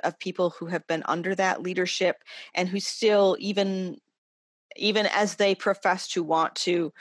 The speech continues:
be part of the change, still can't quite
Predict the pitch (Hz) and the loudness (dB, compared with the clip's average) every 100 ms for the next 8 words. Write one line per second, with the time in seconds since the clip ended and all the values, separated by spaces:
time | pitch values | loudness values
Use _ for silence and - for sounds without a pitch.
0 | - - _ 185 - 175 180 170 170 - | -18 -20 _ -4 0 2 2 0 -2 -2
1 | 160 151 151 - - - 185 175 - 165 | -2 -4 -8 -10 -10 -2 0 0 -2 -4
2 | - - 160 160 - | -4 0 2 2 -2